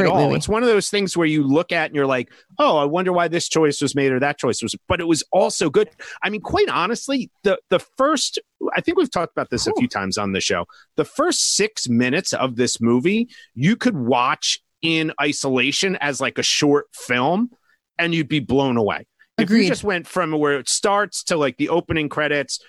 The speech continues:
Speaker 2: it, it's like Raiders in a sense.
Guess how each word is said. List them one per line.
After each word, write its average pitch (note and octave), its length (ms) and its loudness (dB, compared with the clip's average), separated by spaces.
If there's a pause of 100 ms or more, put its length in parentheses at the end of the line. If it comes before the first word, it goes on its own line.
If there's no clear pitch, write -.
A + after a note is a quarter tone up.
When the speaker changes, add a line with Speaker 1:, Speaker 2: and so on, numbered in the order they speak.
(160)
Speaker 2:
it, F3+ 260 -4
it's - 360 -4 (100)
like F#3+ 400 0
Raiders E3 500 0
in C#3 120 0
a B2+ 60 0
sense. - 600 -4